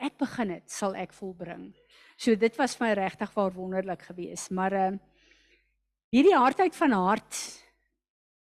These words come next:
as ons kyk na die hele gedeelte van die Farao ook, toe Natasha het vir my sien, toe gaan my kop heeltemal na 'n ander plek toe, want ons gaan nou deel met ons harte. Maar, ehm, in Mossel Bay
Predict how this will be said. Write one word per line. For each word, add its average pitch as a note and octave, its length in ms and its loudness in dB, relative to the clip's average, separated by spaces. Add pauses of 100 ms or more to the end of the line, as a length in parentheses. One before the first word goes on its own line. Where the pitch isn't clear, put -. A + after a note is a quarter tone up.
as A3 140 0
ons G#3 160 -2
kyk C4 200 0
na B3 80 4
die A3 140 0
hele G#3 180 2
gedeelte A#3+ 460 -6
van G#3+ 100 -2
die G3 100 -2
Farao A3+ 440 0 (100)
ook, F#3+ 180 -2
toe A#3 120 -2
Natasha B3+ 500 0
het - 140 -8
vir A3+ 100 -4
my G#3 120 -2
sien, B3 280 0
toe G#3+ 80 -4
gaan A#3 220 -2
my A3 100 2
kop A#3+ 240 -8
heeltemal A3+ 400 0
na G#3 160 0
'n G#3+ 140 -4
ander A#3 100 -2
plek A#3 380 -4
toe, G3 140 -2 (360)
want A3 180 -2
ons A3+ 160 -4
gaan A3+ 140 -2
nou A3+ 220 4
deel A3+ 260 2
met C4+ 180 2
ons A#3 180 0
harte. F#3 580 -4 (800)
Maar, A#3 400 2 (720)
ehm, G3 360 2 (880)
in G4+ 160 6 (540)
Mossel C#4 440 4
Bay G3 760 0